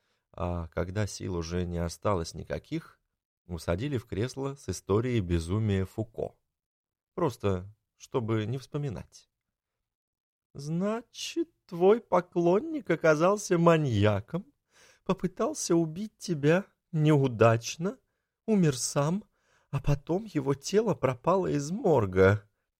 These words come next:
подытожила Аманда задумчиво. "Что-то я себя даже немного чувствую виноватой". "Почему?" машинально переспросила Тина и улыбнулась, чтобы вопрос сошёл за шутку.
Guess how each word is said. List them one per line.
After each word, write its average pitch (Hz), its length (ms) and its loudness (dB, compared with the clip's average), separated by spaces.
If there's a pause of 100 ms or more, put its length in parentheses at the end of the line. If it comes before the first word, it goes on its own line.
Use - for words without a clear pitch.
(220)
подытожила 95 640 2
Аманда 95 360 2
задумчиво. 90 720 -2 (920)
"Что-то - 800 -8
я 214 260 4
себя 208 460 0
даже 202 400 0
немного 190 540 2
чувствую 220 720 -6
виноватой". 220 1080 -4 (960)
"Почему?" 151 640 -6 (880)
машинально 110 500 2
переспросила 98 600 0
Тина 165 400 -2 (180)
и 117 120 -2
улыбнулась, 107 640 2
чтобы 104 360 -2
вопрос 92 360 2
сошёл 110 360 0
за 101 160 2
шутку. - 480 -16